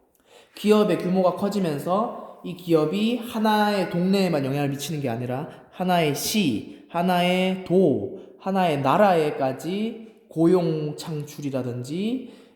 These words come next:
이런 그 국민의 그런 소득에 영향을 미친다면 사회적으로 어떠한 결정을 내리나에 따라서 파장도 크겠죠.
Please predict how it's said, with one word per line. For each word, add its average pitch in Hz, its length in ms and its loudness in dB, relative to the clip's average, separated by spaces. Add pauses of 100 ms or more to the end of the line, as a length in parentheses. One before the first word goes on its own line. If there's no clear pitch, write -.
이런 123 720 -6 (680)
그 127 180 -6
국민의 180 1400 0 (580)
그런 120 580 -6
소득에 180 760 2
영향을 139 340 0
미친다면 139 920 -2 (500)
사회적으로 226 1040 2
어떠한 247 420 2
결정을 165 380 2
내리나에 151 400 2
따라서 143 880 -4
파장도 240 460 0
크겠죠. 233 520 0